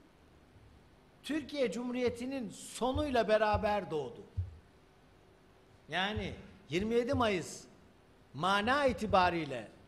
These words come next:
Türkiye Cumhuriyeti'ni buharlaştırdıktan sonra dünyada da bir devrimci dalga yükseldi.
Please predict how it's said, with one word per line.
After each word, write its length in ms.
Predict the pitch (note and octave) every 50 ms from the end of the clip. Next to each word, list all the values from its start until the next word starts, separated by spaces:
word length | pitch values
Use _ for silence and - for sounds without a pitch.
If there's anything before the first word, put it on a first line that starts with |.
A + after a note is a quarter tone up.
| - -
Türkiye 460 | - A#3 C4+ C4 G3 B3 A#3+ A3 G3
Cumhuriyeti'ni 840 | D#3+ F#3 G3 G3 F#3+ F#3+ F#3+ F3+ F#3+ F#3+ F3+ F3+ F3 E3 D#3 C3 G#2+ - - - - - - - - - - - - - - - - - - - -
buharlaştırdıktan 1160 | D#3 G3 G3 G#3 A3+ A#3 A3+ A3+ A3+ G#3+ - - - A3+ A3 G3 G3 A3+ - - C4 C4+ C#4
sonra 500 | B3 - - G#3+ F#3+ E3+ D3+ D3+ D3+ E3+ - - - - - - - - - - - - - - - - - - - - - - - - - - - - - - - - - - - - - - - - - - - - - - - - - - - - - - - - - - - - - - - - - - - - - - - - - - - - - - - - - - - - - - - - - - - - - - - - - - - - B2 A#2
dünyada 600 | D3 F#3+ G3 G#3 A3 A3 A3+ A#3 A3+ B3+ D4+ C#4+
da 320 | A3 G#3 G#3 A#3+ C4+ D4 - - - - - - - - B2+ C3
bir 360 | G#3+ B3+ C#4+ C#4+ - - - - - - - - - - - - - - - - - - - - - - - - - - - - - - - - - - - - - - - - - - - - - - C3+ C3
devrimci 640 | G#3 G#3+ A3+ A3 G3+ G#3 A3+ A#3 A3+ A3 A#3 C4+ A3
dalga 300 | A#3+ A3+ A3 G#3+ G#3+ C#4
yükseldi. 600 | C4+ A#3+ G3 - - - D#3 C3 B2 A2 - -